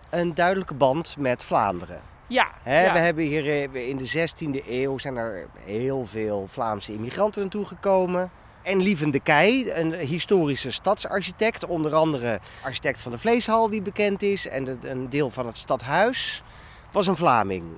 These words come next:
Speaker 1: En daar verwijst dit beeld naar.
Speaker 2: Ja, en de kunstenaar van dit beeld,
Speaker 1: Ja.
Speaker 2: Roger Raveel, is ook een Belgische kunstenaar. En die is, eh, destijds gevraagd om dit kunstwerk in de publieke,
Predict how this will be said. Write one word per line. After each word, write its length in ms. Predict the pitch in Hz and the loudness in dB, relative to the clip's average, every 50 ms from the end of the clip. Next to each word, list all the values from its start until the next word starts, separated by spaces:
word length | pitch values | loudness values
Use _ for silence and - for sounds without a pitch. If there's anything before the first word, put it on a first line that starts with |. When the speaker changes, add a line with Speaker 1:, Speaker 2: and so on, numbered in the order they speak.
| - - | -10 -4
Speaker 1:
En 200 | - 160 160 147 | -2 0 2 4
daar 220 | 156 190 214 226 | 6 6 6 6
verwijst 480 | - - 214 180 160 135 113 104 - - | 4 2 0 2 4 4 4 2 -2 -4
dit 200 | 120 107 85 85 | -6 -6 -6 -4
beeld 240 | 90 107 101 95 92 - | -4 -4 -2 -4 -6 -8
naar. 320 | - 90 85 80 80 78 80 | -10 -10 -10 -10 -12 -12 -8
Speaker 2:
Ja, 300 | - 254 285 247 170 - - - - - | 0 4 4 4 4 2 -2 -12 -4 2
en 460 | 269 285 294 294 294 294 233 214 208 | 4 6 6 6 4 2 -2 -2 -2
de 260 | 214 262 269 269 269 - - | 2 4 4 4 4 2 -2
kunstenaar 600 | - 330 349 403 - - - 349 330 339 359 - | -2 -2 0 0 -2 -4 -2 0 0 2 0 0
van 220 | - - 277 247 247 | -2 -2 -2 0 0
dit 380 | 226 233 233 233 240 - - - 165 | 0 0 -2 -2 -4 -6 -10 -10 -4
beeld, 400 | - 196 196 214 233 285 392 - - - 104 | 0 0 2 2 2 2 2 0 -2 -6 -10
Speaker 1:
Ja. 120 | - - - - - - - | -10 -10 -10 -12 -14 -8 -4
Speaker 2:
Roger 420 | 202 214 269 294 269 240 262 226 | -2 0 2 2 2 0 0 0
Raveel, 600 | 208 202 196 202 - - 196 185 196 202 226 302 - - - - - | 2 2 2 2 0 0 -2 0 0 -2 -4 -6 -8 -12 -18 -10 -4
is 280 | - 320 349 - - 269 - - | 0 0 0 0 -2 -2 0 2
ook 180 | - - - | 4 4 4
een 80 | 285 175 | 2 0
Belgische 400 | 165 160 175 - - - - - | 0 0 -2 -2 -4 -10 -12 -8
kunstenaar. 720 | - 190 175 165 - - - 180 170 175 190 220 294 370 - | -6 -6 -6 -8 -10 -10 -8 -2 0 2 2 2 2 0 0
En 180 | - 277 269 | -2 0 0
die 180 | 254 330 359 381 | 0 0 0 0
is, 240 | 381 359 - - - | 0 -2 -4 -4 -2
eh, 180 | 320 269 254 240 | 0 0 2 2
destijds 500 | 254 269 294 - - - 294 285 285 - | 0 0 -2 -2 0 0 0 0 0 -4
gevraagd 640 | - 254 - - - 247 240 233 233 - - - - | -8 -12 -10 -6 -2 0 0 0 0 -2 -6 -12 -10
om 180 | - 262 247 247 | -6 -4 -2 -2
dit 180 | 254 254 - | -4 -4 -6
kunstwerk 400 | - 262 247 247 - 247 226 - | -8 -8 -8 -6 -6 -6 -6 -6
in 80 | 240 220 | -6 -8
de 60 | 208 | -10
publieke, 440 | - - 233 202 202 233 226 - 233 | -8 -10 -8 -8 -8 -8 -6 -8 -8